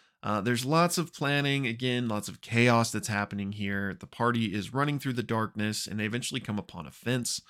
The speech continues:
Um, they realize that more people are coming now due to this alarm bell. Like, there's some more Raylorans that arrive that are mounted on these,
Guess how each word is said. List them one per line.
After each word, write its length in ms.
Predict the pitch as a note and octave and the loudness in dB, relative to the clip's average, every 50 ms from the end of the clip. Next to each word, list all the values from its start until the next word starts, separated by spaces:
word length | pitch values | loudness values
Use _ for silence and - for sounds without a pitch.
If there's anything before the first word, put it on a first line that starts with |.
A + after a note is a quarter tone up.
| - - - _ _ _ _ _ - | -20 -20 -20 _ _ _ _ _ -4
Um, 540 | A2 A2 A2 A2 G#2+ G#2 G2 G2 G2 - - _ _ _ _ _ _ _ _ _ _ _ _ _ _ - - _ | -2 0 2 2 2 2 0 0 -2 -4 -6 _ _ _ _ _ _ _ _ _ _ _ _ _ _ -20 -20 _
they 160 | G#2 A2+ A#2 A#2 | -2 2 2 4
realize 400 | C3 D3 C#3+ C#3+ C#3 C3+ A2 A2+ | 4 4 6 6 6 4 4 2
that 120 | G#2+ C#2+ | 0 0
more 480 | G2 G#2 G#2+ A2 A#2+ C3 C3+ C3+ C3+ C3+ | 2 2 4 4 4 4 6 6 4 4
people 460 | C3+ - - C3 A#2+ A#2+ A#2+ A#2+ F2+ | 2 0 -2 -2 0 2 2 2 2
are 160 | - F#2+ E2+ | 2 0 -2
coming 380 | - - - A#2 B2+ C3 C3 C3 | -2 -2 -2 0 0 2 2 2
now 240 | C3 C3 C3 C#3+ | 4 4 4 2
due 180 | C#3+ C3+ A#2+ A2 | 2 2 0 0
to 60 | G#2 | 0
this 180 | G2 G2+ G2 - | 0 -2 -2 -2
alarm 440 | F#2+ G2 G2 G2 G2+ G#2 A2 A#2 A2 | -2 -2 0 0 2 2 2 0 0
bell. 340 | A2+ A2+ A2+ A#2 A#2+ A#2+ A#2 | 0 0 0 0 0 -2 -4
Like, 140 | G#2+ G2+ - | -8 -10 -8
there's 180 | F#2+ G2 - | -8 -6 -6
some 140 | - G#2+ G2+ | -4 -2 0
more 240 | G#2 G#2 G#2+ A2 A2 | 0 0 2 2 2
Raylorans 580 | G#2+ G#2 G2+ G#2 G#2+ A2 A2 A2 G#2+ G#2 G#2 | 2 2 2 2 2 2 2 2 2 0 0
that 140 | G#2 A2 G#2+ | 0 0 2
arrive 420 | G#2+ G#2+ A2 G#2+ G#2+ G#2+ G#2+ G#2 G2+ | 2 2 2 4 4 4 2 2 0
that 140 | G2+ F#2+ | -2 -4
are 80 | G2 F#2+ | -4 -4
mounted 680 | G2+ G#2+ G2 G#2 G2+ G2+ A2+ A2 - - A2 G#2+ G2+ - - | -4 -4 -4 -2 -2 -2 -4 -4 -4 -4 -4 -4 -4 -6 -8
on 240 | F2+ F#2+ F#2 F#2 F#2+ | -8 -6 -4 -4 -4
these, 460 | G2 F2+ F2 F#2 E2+ - - - | -2 -2 -2 -4 -4 -6 -6 -8